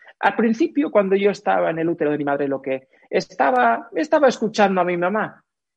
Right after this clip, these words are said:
Pero ¿y si yo todavía no tenía esas orejas o esos pabellones auditivos?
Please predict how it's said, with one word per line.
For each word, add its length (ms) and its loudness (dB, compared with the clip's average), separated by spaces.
Pero 180 -16
¿y 40 -12
si 180 -2
yo 140 0
todavía 440 2
no 180 -2
tenía 300 0
esas 580 -2
orejas 560 0
o 360 -4
esos 580 -2
pabellones 540 -2
auditivos? 680 -6